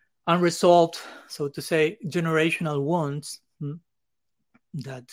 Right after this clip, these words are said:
may be there, and sometimes we may be passing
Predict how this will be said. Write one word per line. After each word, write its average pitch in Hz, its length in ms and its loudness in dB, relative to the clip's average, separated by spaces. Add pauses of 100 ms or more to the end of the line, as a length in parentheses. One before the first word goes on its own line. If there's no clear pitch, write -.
(680)
may 165 200 0
be 165 100 2
there, 185 320 6
and 147 180 -4
sometimes 180 360 -4
we 170 120 -2
may 160 160 -4
be 147 120 -6
passing 165 640 -4